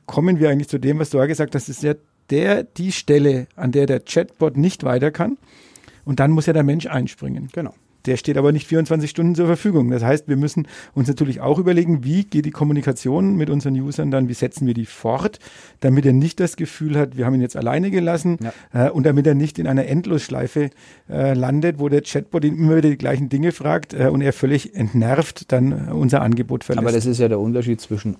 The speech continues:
Speaker 2: uns jetzt als regionalem Medienhaus mit Menschen, die hier arbeiten, äh, und einem beliebigen Chatbot-Anbieter, der sozusagen nur auf die Maschine setzt. Ähm, wir sind in der Lage, auch einen Kundenservice zu bieten, persönlich.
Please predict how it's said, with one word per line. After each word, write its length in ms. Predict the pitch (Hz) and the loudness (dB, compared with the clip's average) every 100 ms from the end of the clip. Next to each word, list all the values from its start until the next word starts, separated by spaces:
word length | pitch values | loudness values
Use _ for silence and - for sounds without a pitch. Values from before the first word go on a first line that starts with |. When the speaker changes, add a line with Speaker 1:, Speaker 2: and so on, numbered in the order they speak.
| - | -2
Speaker 2:
uns 240 | 147 185 | 0 2
jetzt 240 | 175 156 | 0 0
als 240 | 107 101 113 | -2 -2 -2
regionalem 480 | 104 104 98 90 92 | -2 0 -2 -2 -2
Medienhaus 580 | 120 156 143 135 127 | 0 0 0 0 -2
mit 220 | 110 98 90 | -4 -6 -4
Menschen, 560 | 87 131 - 147 131 | -4 -4 -4 -4 -4
die 120 | 120 | -4
hier 220 | 120 120 117 | 0 0 0
arbeiten, 720 | 120 127 123 123 127 123 120 | 0 4 4 4 0 -2 -2
äh, 320 | 117 104 104 | -2 -2 -2
und 500 | - 110 107 107 - - - | -2 0 0 -4 -20 -20 -8
einem 440 | 98 104 104 101 98 | -4 -2 0 -2 -2
beliebigen 560 | 98 104 135 131 120 107 | 0 2 2 2 0 -2
Chatbot-Anbieter, 1200 | - - - - 113 113 - 143 123 127 123 123 | -4 -6 -6 -4 -4 -4 -8 -4 -4 -2 0 2
der 140 | 107 104 | 2 0
sozusagen 360 | 113 - 107 | -4 -2 0
nur 140 | 104 120 | 2 2
auf 120 | 135 | 2
die 100 | 131 | 0
Maschine 420 | 127 120 127 135 | 0 0 0 0
setzt. 380 | 131 131 - - | 2 0 -2 -4
Ähm, 320 | - 110 107 - - | 0 0 0 -6 -16
wir 280 | 92 98 110 | -6 0 2
sind 100 | 120 | 2
in 80 | 117 | 2
der 60 | |
Lage, 340 | 117 104 117 110 | 4 2 2 2
auch 60 | |
einen 100 | 107 | 0
Kundenservice 680 | 113 165 - 143 104 92 95 | -2 -4 -6 -4 -2 -2 -4
zu 140 | - 92 | -8 -4
bieten, 280 | 95 101 147 - - - _ _ _ _ _ - | -2 -2 -4 -8 -20 -20 _ _ _ _ _ -10
persönlich. 580 | 98 101 110 135 135 | -4 0 2 2 0